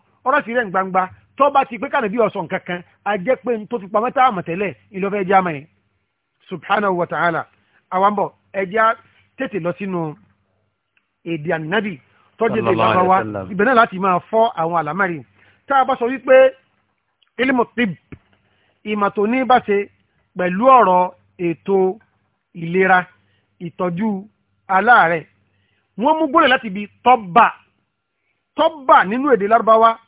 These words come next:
Speaker 1: ì máa ń tọ́ka alálí ilmi wal faham. Kéèyàn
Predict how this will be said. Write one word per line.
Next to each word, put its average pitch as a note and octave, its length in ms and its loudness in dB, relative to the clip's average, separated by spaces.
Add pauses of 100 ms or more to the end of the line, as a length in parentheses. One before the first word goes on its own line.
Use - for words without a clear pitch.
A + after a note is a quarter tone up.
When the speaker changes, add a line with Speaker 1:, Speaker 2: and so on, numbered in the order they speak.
(880)
Speaker 1:
ì C4+ 100 -6
máa C4+ 220 0
ń C#4+ 220 -6
tọ́ka C#4 360 0 (1040)
alálí A#3 380 0 (100)
ilmi B3+ 340 -6
wal F3 240 -6
faham. G3+ 380 0 (2500)
Kéèyàn D#4 640 -4